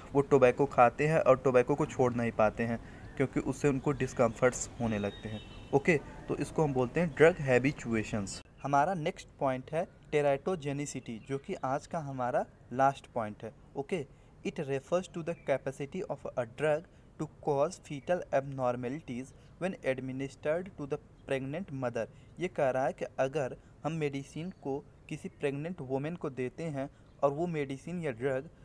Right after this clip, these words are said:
fetal abnormalities cause करता है या उसके fetal को harm पहुंचाता है, तो इसको हम बोलते हैं teratogenicity। Example की बात करते हैं तो thalidomide है जो कि focomelia cause करता है, एंटी कैंसरस ड्रग क्लेफ्ट पैलेट या फीटल डेथ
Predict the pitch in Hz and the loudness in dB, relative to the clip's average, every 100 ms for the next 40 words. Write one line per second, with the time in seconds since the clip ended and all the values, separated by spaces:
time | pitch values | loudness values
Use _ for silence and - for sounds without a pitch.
0 | - - - 160 147 190 139 143 139 135 | -20 -20 -12 -10 -6 -4 0 -2 0 0
1 | 135 131 131 165 147 - 113 104 120 117 | 0 -2 -4 -6 -6 -4 -4 -4 -8 -4
2 | 160 202 208 175 - 165 - 143 - 165 | -2 0 0 -2 -6 -14 -10 -8 -6 -4
3 | 202 180 135 131 139 127 117 - 104 - | -4 -4 2 2 2 -2 -4 -6 -8 -6
4 | 110 - - - - 151 - 170 165 143 | -10 -12 -18 -12 -10 -10 -6 -6 -4 -4
5 | 127 170 180 139 117 110 175 170 135 143 | -4 -6 -4 -4 -4 -4 -6 -6 -6 -8
6 | 220 - - 110 - - - - - 127 | -8 -10 -10 -12 -14 -20 -20 -12 -8 -2
7 | 143 139 139 196 196 185 175 170 - 160 | 0 0 0 -2 -4 0 0 0 -2 -4
8 | - 175 196 - - 151 - - 131 127 | -4 -8 -8 -14 -10 -8 -8 0 2 2
9 | 127 147 127 117 135 156 143 135 147 - | -2 -4 -2 -2 -2 -6 -6 -8 -10 -8
10 | 127 - 127 123 113 127 143 151 143 - | -8 -6 -6 -4 -4 -4 -2 -2 -2 -2
11 | 143 - 147 151 170 - - - - - | -4 -2 -4 -4 -8 -14 -20 -20 -20 -6
12 | 151 165 196 180 156 135 - 139 120 139 | -4 -4 -4 -4 -4 -4 -4 -6 -4 -6
13 | - - 170 175 - 135 127 135 - 123 | -6 -6 -4 -4 -6 -2 -2 -4 -8 -4
14 | 139 135 - 120 123 117 143 | -4 -4 -6 -6 -6 -2 -4